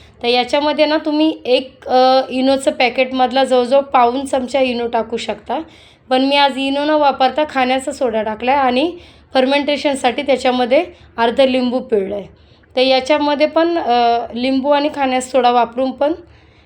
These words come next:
as it is इनोचीच प्रोसेस होणार आहे आणि व्यवस्थित असे आप्पे फुलले जाणार आहे. तर बघा, आप्पे पात्र ठेवायचं आहे,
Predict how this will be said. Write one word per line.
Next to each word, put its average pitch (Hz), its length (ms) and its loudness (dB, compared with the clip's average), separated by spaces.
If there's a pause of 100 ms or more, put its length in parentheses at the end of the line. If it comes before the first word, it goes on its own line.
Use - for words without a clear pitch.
(100)
as 240 160 2
it 262 200 -4
is 294 140 -2
इनोचीच 254 480 -2
प्रोसेस 247 460 -6
होणार 220 300 -4
आहे 269 100 -2
आणि 262 260 -2 (840)
व्यवस्थित 247 520 0
असे 254 200 0
आप्पे 214 260 -2
फुलले 202 340 -6
जाणार 202 280 -8
आहे. 190 160 -12 (480)
तर 220 60 -8
बघा, 240 200 0
आप्पे 240 300 -2
पात्र 233 340 -2
ठेवायचं 220 500 -4
आहे, 294 100 0